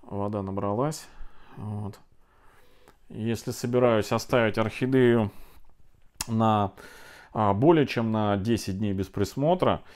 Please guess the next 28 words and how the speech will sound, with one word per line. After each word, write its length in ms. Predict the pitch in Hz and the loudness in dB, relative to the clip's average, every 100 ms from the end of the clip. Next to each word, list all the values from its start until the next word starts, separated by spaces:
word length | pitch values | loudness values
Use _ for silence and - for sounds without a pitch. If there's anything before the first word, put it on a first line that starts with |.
| - | -12
и, 280 | - 107 101 110 | -6 -4 -4 -4
допустим, 540 | 101 104 - 101 92 | -4 -4 -8 -8 -6
жаркая 520 | - 98 117 98 - 92 | -4 4 6 6 2 -4
погода, 480 | 95 92 120 135 | -2 0 0 0
то, 160 | 92 135 | -2 -4
конечно, 380 | 101 110 107 101 | -4 -4 -6 -2
побольше 540 | 110 104 95 85 - | 0 2 0 -2 -6
воды 280 | 92 95 92 | -4 -4 -4
наливаю 560 | 90 90 92 139 139 101 | -6 -4 -2 0 0 -2
сюда. 360 | 104 101 98 - - - - - | -4 -6 -6 -12 -20 -20 -14 -4
И 160 | 175 | 0
она, 480 | 156 110 120 139 113 | 2 2 2 2 2
это, 160 | 98 101 | -2 -4
как, 220 | 104 101 | -4 -4
знаете, 360 | 104 117 113 92 | -2 -4 -4 -8
фитиль, 560 | - 113 - 101 85 - | -8 -6 -4 -4 -4 -8
естественный 540 | 98 - 127 117 107 | -10 -6 -4 -4 -6
фитиль, 360 | 98 113 - 90 | -6 -8 -8 -10
своими 300 | - 107 110 | -6 -4 -2
корнями 460 | - 101 123 139 101 | 0 0 0 0 -2
отсюда 340 | 92 113 101 | -4 -6 -6
тянет 500 | - 107 95 90 - | -4 -2 -2 -6 -8
эту 200 | 92 92 | -10 -8
воду. 460 | 87 127 156 123 - _ - - - - | -4 -4 -2 -4 -8 _ -20 -20 -20 -12
Вот, 320 | 101 98 92 | -8 -6 -8
всё. 420 | - - 117 76 _ - - - - - | -4 0 0 0 _ -20 -20 -20 -20 -6
А, 260 | 101 101 98 | 0 2 2
вот 200 | 151 | 0